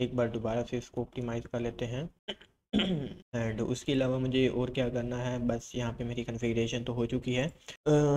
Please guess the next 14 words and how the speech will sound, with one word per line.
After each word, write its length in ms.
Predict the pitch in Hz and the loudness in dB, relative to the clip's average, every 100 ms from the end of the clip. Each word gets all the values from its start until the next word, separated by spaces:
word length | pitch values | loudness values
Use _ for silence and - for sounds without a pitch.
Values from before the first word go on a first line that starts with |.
| 147 143 143 | 4 4 4
अब 120 | 139 139 | 4 4
मुझे 260 | 143 143 | 4 2
जो 120 | 139 143 | 2 4
है 140 | 135 | 4
ना, 240 | 127 143 143 | 2 2 2
इसके 320 | 143 - 147 | 0 2 2
लिए 260 | 139 135 131 | 6 4 6
भी, 400 | 127 135 139 - | 4 4 2 -4
अब 140 | 131 | -2
देखो 200 | 131 143 | 0 2
हमारे 360 | 156 135 135 139 | 2 2 2 4
एक 260 | 135 139 139 | 4 4 2
तो 80 | |
server 540 | 147 131 123 131 131 | 0 2 2 2 2